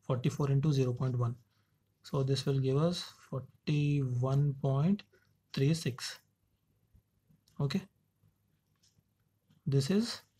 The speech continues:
the surface area, all right, of the, uh, container, storage tank, right? This is in meter, so it will be meter square.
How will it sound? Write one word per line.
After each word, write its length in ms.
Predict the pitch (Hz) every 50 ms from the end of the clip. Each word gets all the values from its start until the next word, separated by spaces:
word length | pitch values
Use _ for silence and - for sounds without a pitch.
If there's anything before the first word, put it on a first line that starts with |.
| - - - - - - - - _ _ _ _ _ _ 170
the 100 | 156 151
surface 520 | - - 135 127 123 - 156 156 143 139
area, 360 | 139 135 131 127 113 107 104 - - _ _ _ _ _ _ _ _ _ _ _ _ _ _ _ _ _ _ _ _ _ _ _ _ _ _ _ -
all 100 | 135 131
right, 220 | 160 180 175 - - _ - - - - - _ _ -
of 180 | 147 135 139
the, 220 | 143 170 208 226 233 - - _ _ _ _ _ _ _ - _ _ -
uh, 120 | 143 143
container, 600 | 139 - 147 143 135 139 147 135 123 120 113 - - _ _ _ - - - _ _ _ _ _ _ _ _ _ _ _ _
storage 500 | - - - 147 139 139 135 139 - -
tank, 280 | 160 127 123 123 120
right? 160 | 170 190 - - - _ _ _ _ _ _ _ _ -
This 180 | 143 135 - 151
is 100 | 143 151
in 140 | 160 151
meter, 300 | 143 139 131 131 131 123
so 140 | 123 - 147
it 120 | 139 135 -
will 120 | 143 139
be 100 | 156 175
meter 320 | 160 139 131 120 147 147
square. 340 | 151 - - - 127 123 123